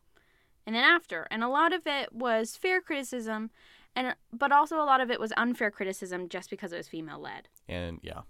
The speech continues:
Speaker 2: yeah.
Speaker 1: Right? Um, flash forward, the first Wonder Woman comes out, and I thought the first Wonder Woman was fantastic. Like,
Speaker 2: Yeah.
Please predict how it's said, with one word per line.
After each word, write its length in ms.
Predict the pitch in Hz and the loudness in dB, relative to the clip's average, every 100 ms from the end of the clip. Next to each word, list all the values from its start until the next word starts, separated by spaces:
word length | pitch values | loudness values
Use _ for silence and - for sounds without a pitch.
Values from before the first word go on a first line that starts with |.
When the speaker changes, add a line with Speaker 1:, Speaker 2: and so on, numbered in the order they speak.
| - _ - | -20 _ -20
Speaker 2:
yeah. 80 | - - - | -20 -20 -6
Speaker 1:
Right? 320 | 202 196 196 - _ _ _ _ - | -2 -2 -2 -12 _ _ _ _ 0
Um, 520 | 240 240 240 240 240 - _ _ | 2 4 4 0 -4 -10 _ _
flash 340 | - 285 294 311 | -4 4 6 4
forward, 480 | 254 214 208 202 202 | 0 2 2 0 -4
the 100 | 214 | -6
first 300 | - 262 - | -2 -4 -2
Wonder 240 | 226 226 | -2 -2
Woman 260 | 208 196 185 | -2 -6 -6
comes 280 | 190 185 180 | -6 -6 -6
out, 280 | 165 160 - _ _ _ _ | -6 -6 -12 _ _ _ _
and 120 | 226 | 6
I 120 | 240 | 6
thought 180 | 277 302 | 6 2
the 80 | 269 | 0
first 260 | 240 226 | -2 -2
Wonder 220 | 220 196 196 | -2 -4 -4
Woman 400 | 190 185 180 185 _ _ _ _ | -4 -6 -6 -10 _ _ _ _
was 120 | 185 - | -8 -4
fantastic. 760 | 175 165 - - - 139 - _ _ | -6 -6 -8 -10 -14 -18 -20 _ _
Like, 100 | |
Speaker 2:
Yeah. 40 | 190 | -4